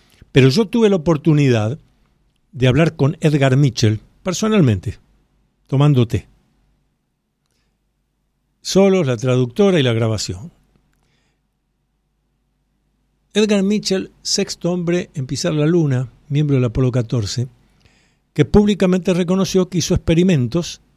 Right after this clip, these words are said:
extrasensoriales, clarividencia y telepatía, lo que se llama percepción extrasensorial general, con algunas personas que estaban en los Estados Unidos y no se conocían entre sí.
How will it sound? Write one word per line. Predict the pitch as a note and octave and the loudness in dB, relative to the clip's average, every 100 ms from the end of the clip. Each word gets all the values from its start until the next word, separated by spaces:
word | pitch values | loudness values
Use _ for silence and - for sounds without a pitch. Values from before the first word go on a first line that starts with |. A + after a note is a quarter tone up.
| _ | _
extrasensoriales, | - A#2 C3+ B2 B2+ C#3+ F3+ D#3+ C3+ C3 - | -10 -6 -4 -2 -2 0 2 2 -2 -6 -14
clarividencia | - A2+ A2+ C#3 D3 C#3 | -8 -4 0 0 0 -2
y | |
telepatía, | B2 D3 G3 F#3 F#3 D3+ G3+ - _ | -2 -2 -2 0 0 0 -6 -14 _
lo | - C3+ | -10 -6
que | |
se | A2+ | -2
llama | D3+ A#2+ | 0 0
percepción | A#2+ - - D3+ | -4 -4 -4 -4
extrasensorial | G#2+ B2 C3+ A#2 C#3+ | -4 -6 -2 0 0
general, | A#2 F3+ F#3+ E3+ - _ _ - _ _ | 0 0 0 0 -6 _ _ -20 _ _
con | - G3 G#3+ - _ _ _ | 0 2 2 -4 _ _ _
algunas | - C#3+ F3 G3 D#3 | -4 -2 2 2 0
personas | F#3 E3+ G3+ F#3 F#3 - | -2 -2 -2 0 -2 -4
que | - | -6
estaban | D3+ - D#3 D#3+ E3 - _ _ | -6 -2 0 0 -2 -8 _ _
en | - | -6
los | C3 A2+ | -4 -2
Estados | A#2 E3 B2+ | -2 0 0
Unidos | D3+ D#3+ D3 | 0 0 0
y | |
no | C3+ | -4
se | A#2 | -2
conocían | A#2+ A#2 A2 A#2 | -2 0 0 0
entre | A2 G2+ | 0 -4
sí. | F2 E2+ | -6 -10